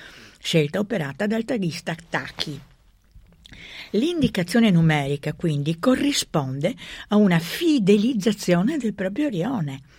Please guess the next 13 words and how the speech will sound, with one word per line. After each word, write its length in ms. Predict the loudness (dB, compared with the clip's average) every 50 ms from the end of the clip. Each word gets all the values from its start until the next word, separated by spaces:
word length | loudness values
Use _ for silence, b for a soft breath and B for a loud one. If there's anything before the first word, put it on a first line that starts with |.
| B B B B B
o 140 | B -4 -4
più 140 | -2 -2 -2
in 100 | -2 -2
generale, 720 | -2 -2 -4 -4 -6 -6 -6 -6 -6 -4 -4 -4 -4 -4 -6
della 300 | -4 -2 0 2 2 0
propria 460 | 0 0 2 2 2 2 4 2 2
appartenenza 760 | 2 0 -2 -6 -6 -6 -8 -8 -6 -6 -6 -6 -6 -4 -4 -2
alla 140 | -2 -2
cultura 320 | -2 -2 -2 0 0 0 2
di 140 | 2 0 -2
strada, 520 | -2 -2 -2 -2 0 0 -2 -4 -6 -10 B B B B B B B B B
altrimenti 640 | B 0 0 0 -2 -4 -4 -4 -6 -6 -4 -4 -2
detta 400 | -2 -2 -2 -4 -6 -8 -8